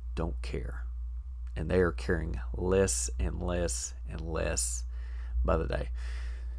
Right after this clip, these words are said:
So if you're not from Eastern North Carolina, let me tell you some stuff that's going on, okay? Let, let me just break it down for you. For starters, let's start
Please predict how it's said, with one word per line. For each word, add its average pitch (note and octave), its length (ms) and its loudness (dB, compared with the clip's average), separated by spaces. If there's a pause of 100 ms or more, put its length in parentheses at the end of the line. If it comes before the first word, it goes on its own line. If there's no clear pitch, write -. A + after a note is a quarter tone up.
(160)
So - 140 6
if G2+ 100 6
you're G#2+ 80 6
not C#3 180 8
from G#2 300 0 (140)
Eastern G#2 200 0
North F2 220 2
Carolina, E2 400 4
let E2+ 200 4
me A#2+ 60 2
tell B2+ 120 8
you G#2+ 200 8
some E2 200 0
stuff F2 280 6
that's D#2+ 160 -2
going B1+ 240 -2
on, G1+ 200 -4 (120)
okay? A2 220 4 (340)
Let, A2+ 240 0
let B2 140 4
me C3+ 80 6
just B2 200 4
break F#2+ 160 8
it E2+ 40 4
down D2+ 140 0
for - 160 -2
you. - 80 -4 (1500)
For A2 180 2
starters, - 880 4 (1120)
let's A#2+ 360 4
start - 840 2